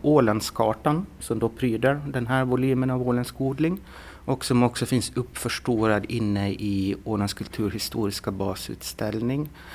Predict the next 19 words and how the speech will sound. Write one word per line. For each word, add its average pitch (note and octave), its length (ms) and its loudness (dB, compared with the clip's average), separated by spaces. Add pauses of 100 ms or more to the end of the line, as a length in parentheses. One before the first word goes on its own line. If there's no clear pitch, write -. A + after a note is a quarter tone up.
som A2 220 -2
är G2+ 40 0
ett G2+ 160 -4
verkligt A2+ 360 2
sånt G2+ 160 -4
här G#2 120 0 (100)
pionjärarbete G#2+ 1200 0
när G#2 120 -4
det A#2+ 80 -6
gäller A2+ 260 -6 (160)
kartritning. - 640 -4 (1200)
Sen E3+ 240 2
har D#3 120 8
vi D3 100 6
då C3+ 220 8
också - 340 0 (240)
en A2+ 180 -2
artikel G#2 640 -4
kring F#2+ 640 -6